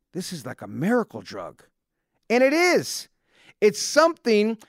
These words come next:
not a drug, but when you s-, talk about pharma, I don't wanna use the word drug like, "Oh my God, it's a drug." No, it's medicine, a drug medicine that is working time and time again.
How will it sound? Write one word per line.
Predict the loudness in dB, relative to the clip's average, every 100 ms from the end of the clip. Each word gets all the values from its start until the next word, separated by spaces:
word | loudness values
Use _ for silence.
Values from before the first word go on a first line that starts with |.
| _ _ -2
not | 2 2
a |
drug, | 2 2 4 6 6 4
but | 2
when | 0 0
you | -2
s-, | -4 -10
talk | 0 0 2
about | 0 0 0
pharma, | 2 4 2 2
I | 2
don't | 2
wanna | 2 0
use | 0
the | -2
word | 0 -2 -2
drug | 0 2 2
like, | 0 0
"Oh | -2
my | -2
God, | -2 0 2
it's | 0 -4
a | -4
drug." | -4 0
No, | 0 0 -8 -20 _ -4
it's | -4 -2
medicine, | 0 2 2 0 -8 -8 -6
a | -6
drug | -2 2 4 4 -2 -10
medicine | -4 0 2 0 -2 -8 -10 -18 _ -20 _ 0
that | 2
is | 0 -2
working | 4 4 4 0 -2 -2 -6 _
time | 0 2 2 2
and | 0
time | 0 0 2
again. | 0 0 0 0 -2